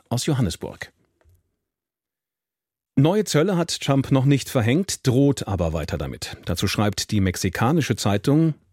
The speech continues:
El Economista: In der Vergangenheit kündigte er schon einmal einen solchen Schritt an, setzte die Drohung dann aber nicht um. Allerdings verknüpfte er dies mit der Forderung an die mexikanische Regierung,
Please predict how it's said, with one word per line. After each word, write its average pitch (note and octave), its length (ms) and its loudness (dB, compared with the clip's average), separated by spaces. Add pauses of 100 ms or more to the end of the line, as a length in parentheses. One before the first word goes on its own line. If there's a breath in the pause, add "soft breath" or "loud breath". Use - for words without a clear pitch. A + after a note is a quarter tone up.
(120)
El G2 380 2
Economista: G2+ 800 -2 (1200)
In C3 240 4
der B2+ 180 2
Vergangenheit C#3+ 680 0
kündigte B2 380 2
er G2+ 120 0
schon D#3 380 2
einmal F#2+ 440 2
einen F#2 240 0
solchen F#2+ 300 0
Schritt - 260 -2
an, G2+ 240 0 (400 loud breath)
setzte D#3+ 460 -2
die F3 140 -4
Drohung C#3 420 0
dann A#2 260 2
aber C3+ 220 -2
nicht D3 220 -2
um. A2+ 260 -2 (840)
Allerdings A2 520 0
verknüpfte C#3+ 500 0
er A#2 200 0
dies A#2+ 280 -4
mit E3+ 120 -2
der D3+ 100 -2
Forderung C3 440 0
an A2 160 0
die G#2+ 120 2
mexikanische G#2 760 0
Regierung, G#2+ 540 0